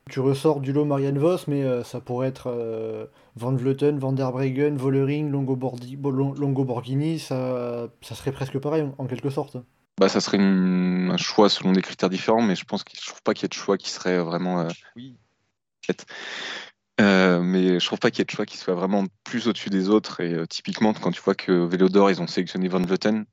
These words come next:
Speaker 2: pour moi, c'est une sélection en mode automatique de, elle est numéro un mondial, donc on va la sélectionner. C'est pas vraiment une sélection qui est très réfléchie sur, euh, qui est vraiment la meilleure coureuse de la saison.
Speaker 1: Est-ce qu'il faudrait pas, euh, créer une récompense uniquement dédiée aux femmes,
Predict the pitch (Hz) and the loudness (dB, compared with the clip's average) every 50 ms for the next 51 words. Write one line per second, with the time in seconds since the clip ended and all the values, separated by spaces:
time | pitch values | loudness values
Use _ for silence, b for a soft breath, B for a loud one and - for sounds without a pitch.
0 | _ - - 95 95 101 - - 92 85 - 98 87 - - 107 101 95 92 92 | _ -6 -2 0 0 0 2 0 -2 -2 0 -2 -2 0 2 2 4 4 4 2
1 | 82 92 85 - 95 95 90 - - 117 104 95 90 98 98 95 92 90 85 82 | 0 0 0 2 2 2 2 2 0 -4 -4 -2 2 4 4 6 6 4 2 0
2 | 82 85 87 90 90 85 90 87 85 85 87 87 85 95 101 90 92 90 - - | 0 0 2 2 4 4 2 2 2 0 -2 0 2 2 2 2 0 -4 -2 0
3 | 87 85 85 85 - - 87 - - 95 92 87 - - - - 87 85 - - | 2 2 2 2 0 -4 -6 -4 -2 -2 -2 -2 -2 -4 -2 -2 -2 -2 -2 -2
4 | 87 90 92 87 - - 82 80 76 - - 95 87 - - - - 92 87 85 | 2 2 2 2 2 -2 -4 -6 -6 -4 -4 -4 -4 -4 -6 -4 0 2 2 2
5 | - - 85 - - 98 90 - - - 92 82 82 80 76 - - _ _ _ | 2 0 -4 -2 -2 -2 -4 -4 -2 -2 0 0 0 0 -2 -2 -6 _ _ _
6 | _ _ _ _ _ _ - - 101 90 90 90 92 95 95 92 90 90 87 - | _ _ _ _ _ _ -4 0 0 2 4 4 4 4 2 2 2 2 2 0
7 | - - 90 90 87 87 82 80 - 85 82 87 - _ _ _ _ _ _ _ | 0 0 0 2 2 2 0 0 0 -4 -6 -6 -14 _ _ _ _ _ _ _
8 | _ _ _ - - 151 147 - 165 156 - 165 160 156 156 151 139 160 190 202 | _ _ _ -6 -4 -4 -4 -2 -6 -4 -2 0 2 4 2 2 2 2 0 0
9 | 214 208 - 165 156 147 143 143 139 135 135 135 135 135 139 135 - _ _ _ | 0 -2 -4 -2 -2 0 0 0 0 0 0 0 0 -2 -6 -8 -12 _ _ _
10 | - - 120 - 143 151 165 185 190 - - - 147 147 147 131 151 151 131 156 | -14 -12 -6 -2 0 2 2 2 0 -2 -4 -4 -2 0 2 2 2 2 2 2
11 | 151 143 135 160 180 202 214 - - - _ _ 170 165 175 175 156 147 170 175 | 0 2 2 2 0 0 -2 -8 -14 -20 _ _ -2 0 0 0 0 -2 -2 -2
12 | 180 170 151 147 143 135 147 147 143 135 135 175 185 202 190 | 0 0 0 0 0 2 0 0 0 0 0 0 0 0 0